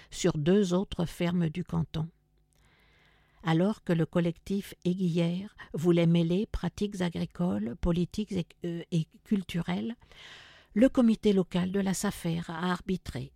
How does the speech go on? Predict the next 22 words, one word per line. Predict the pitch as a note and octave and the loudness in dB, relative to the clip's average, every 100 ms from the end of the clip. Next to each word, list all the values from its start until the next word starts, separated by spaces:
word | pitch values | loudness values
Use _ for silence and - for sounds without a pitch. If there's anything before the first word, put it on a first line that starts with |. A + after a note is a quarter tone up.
| - | -2
en | F3+ | -2
faveur | F3+ G3+ D#3+ D3 D3+ | 0 -4 -4 -6 -6
d'un | - F#3 | -4 -4
projet | - F3 E3+ F#3 G3+ | -2 -4 -4 -4 -6
plus | - F#3+ G#3 | -8 -4 -4
classique, | - G3+ F#3+ - D4 _ _ _ _ - - - | -6 -10 -8 -10 -12 _ _ _ _ -20 -20 -6
respectant | F3+ F#3+ - G3 - F#3+ | -4 -4 -4 -8 -4 -4
notamment | G3 F#3+ G3+ G3 G#3 A#3+ | -4 -4 -2 -2 -4 -6
les | G3+ F3+ | -6 -2
normes | D#3 E3+ A#3+ A#3 F3+ E3+ | 0 0 0 -4 -4 -4
familiales | E3+ - F3+ A3+ G3+ D#3+ D#3 D3 C3 D3+ _ _ _ _ | -4 -6 -4 -2 -4 -8 -10 -14 -18 -20 _ _ _ _
traditionnelles. | - D#3+ D#3 D#3+ F#3+ - F#3 F#3 C#3+ - - _ - _ _ _ _ _ _ _ _ _ _ _ _ _ _ _ _ _ _ _ _ - - - - _ _ _ _ _ - | -12 -8 -8 -8 -10 -8 -6 -6 -8 -12 -20 _ -20 _ _ _ _ _ _ _ _ _ _ _ _ _ _ _ _ _ _ _ _ -20 -20 -20 -20 _ _ _ _ _ -6
Eh | E3+ | -6
oui. | B2+ - _ _ _ _ _ _ _ - _ _ _ _ _ _ _ _ _ _ _ _ - | -6 -12 _ _ _ _ _ _ _ -20 _ _ _ _ _ _ _ _ _ _ _ _ 0
Le | A#3+ | 2
fermage, | C4 G#3+ F3 D#3 D#3 E3 - | 4 2 2 0 0 -2 -4
qu'est-ce | - A#3+ | -6 -6
que | - | -6
c'est | E3 D#3 | -6 -6
que | - | -6
le | D#3+ | -4
fermage ? | - D3 D3 D3 D#3+ E3+ - | -4 -4 -4 -4 -6 -10 -14